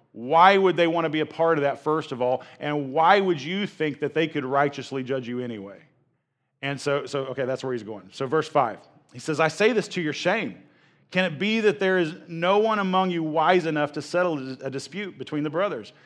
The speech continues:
But brother goes to law against brother, and that before unbelievers. To have lawsuits at all with one another is already a defeat for you." Let this next couple of phrases sink in.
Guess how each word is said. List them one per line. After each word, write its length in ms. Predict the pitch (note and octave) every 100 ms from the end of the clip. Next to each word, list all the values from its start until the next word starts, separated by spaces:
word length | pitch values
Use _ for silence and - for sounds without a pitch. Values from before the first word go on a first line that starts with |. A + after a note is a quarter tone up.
| - _ -
But 140 | G#2+
brother 320 | G2+ C3+ D3+ E3+
goes 240 | D#3 E3
to 120 | D3+ C#3+
law 280 | C3+ C#3
against 360 | C#3 C3 B2 -
brother, 420 | B2 A#2+ A#2 B2 - _ _ _
and 160 | A#2 A#2
that 360 | C3+ D#3+ D#3+ B2+
before 500 | - A#2+ A#2+ B2+ B2
unbelievers. 800 | B2 B2+ D#3 F#3+ D#3 F#2+ - _ _ _ _ -
To 60 |
have 200 | D#3+ D3+
lawsuits 500 | C#3+ E3+ F#3+ - F#3
at 100 | D3+
all 280 | C#3+ D#3 F#3+
with 140 | E3 C3+
one 120 | C3+
another 280 | C3 C3 B2+
is 100 | B2+
already 460 | C3 D#3 D3+ C#3+
a 160 | C3+ C#3
defeat 520 | C3 - - F#3+ G3
for 200 | - C3+
you." 340 | A#2 A#2 A#2+ A#2+ _ _ _ _ _ _ _ _ _ -
Let 200 | C#3+ D3
this 220 | E3+ - _ -
next 240 | C#3+ D3+
couple 280 | - C#3+ C#3
of 100 | B2+ - _ -
phrases 340 | C3 C3 A#2+
sink 300 | - C3 A#2+
in. 160 | A#2+